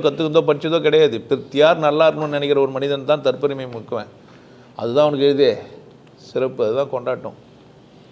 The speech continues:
அப்படி தான் நீங்க வாழணும். அப்ப தான் நீங்க சரி. Otherwise, நான் நிறைய சம்பாதிக்கிறேன், முட்டாள் புருஷனை கட்டின்னு நான் நல்லா வச்சுக்கிறேன்,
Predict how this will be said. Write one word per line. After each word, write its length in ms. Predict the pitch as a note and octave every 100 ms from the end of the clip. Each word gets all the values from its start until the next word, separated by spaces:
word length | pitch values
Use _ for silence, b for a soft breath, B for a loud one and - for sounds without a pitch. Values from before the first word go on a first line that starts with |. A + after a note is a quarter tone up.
| - -
அப்படி 200 | F#2 A2+
தான் 140 | C#3+
நீங்க 180 | C#3 A#2+
வாழணும். 340 | B2 G#2 G2 - - - - - - - b b b b
அப்ப 220 | - - G#2
தான் 180 | B2+
நீங்க 200 | C#3 A2+
சரி. 300 | F#2+ A2 C3 - B B B B B B B B B - -
Otherwise, 560 | G2+ G2 G2 A2+ A2 G#2 A2+
நான் 200 | G#2 G#2+
நிறைய 280 | G#2+ A2+
சம்பாதிக்கிறேன், 680 | A#2 G#2 A2+ A2 G2 G#2+ G#2+ G#2 - - - - - b b b -
முட்டாள் 320 | B2 A#2+ D#3 B2+
புருஷனை 280 | A#2+ B2+ A#2
கட்டின்னு 360 | A#2 C3 C3
நான் 220 | B2+ A2+ A2+
நல்லா 180 | B2+
வச்சுக்கிறேன், 580 | A#2+ - A#2+ G#2+ G#2 G#2+